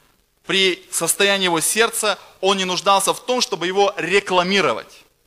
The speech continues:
раскручивать, чтобы потом всем сказать: "А я это знал". Сегодня политики запечатывают в конверты имена будущего президента, имя, и говорят: "Вот потом раскроете, увидите, что я был прав".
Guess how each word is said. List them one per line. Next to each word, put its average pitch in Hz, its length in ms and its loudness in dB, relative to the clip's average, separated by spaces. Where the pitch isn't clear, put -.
раскручивать, 170 960 -4
чтобы 196 240 2
потом 214 340 0
всем 214 340 -2
сказать: 170 440 0
"А 165 100 2
я 196 220 2
это 190 180 -4
знал". 139 400 -4
Сегодня 202 320 0
политики 208 640 -2
запечатывают 208 680 -2
в - 60 -12
конверты 196 560 0
имена 180 440 0
будущего 185 460 -2
президента, 175 720 -2
имя, 208 360 -2
и 185 140 -4
говорят: 190 280 2
"Вот 202 140 -4
потом 202 260 -4
раскроете, 185 460 -2
увидите, 175 220 -6
что 160 140 -6
я 151 60 0
был 147 140 -6
прав". 147 300 4